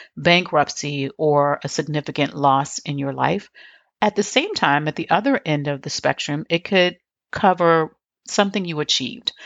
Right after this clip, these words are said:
like competing as a high-level athlete. I'm, I would be interested to read the memoir of someone who was able to go on to the world championship or Olympic level stage and become a successful competitor.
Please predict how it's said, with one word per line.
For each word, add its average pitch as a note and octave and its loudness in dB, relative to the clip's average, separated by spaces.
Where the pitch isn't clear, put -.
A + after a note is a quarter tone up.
like D3+ 4
competing F3 -2
as D3+ 2
a D#3 0
high-level D3+ -2
athlete. - -4
I'm, E3 4
I B2+ 4
would E3+ 0
be E3 -4
interested D3+ -2
to D3 -2
read C#3+ -6
the E3 4
memoir D3 4
of D3 -2
someone D3 0
who D3+ -6
was D3 -4
able D3 0
to D3 -2
go D3+ 2
on D3 4
to C#3+ -4
the C#3 -2
world D3 2
championship D3 0
or D3 4
Olympic C#3+ 0
level C#3 2
stage C#3+ 0
and D3 2
become D3 0
a C#3 -2
successful C3+ -4
competitor. E3 -6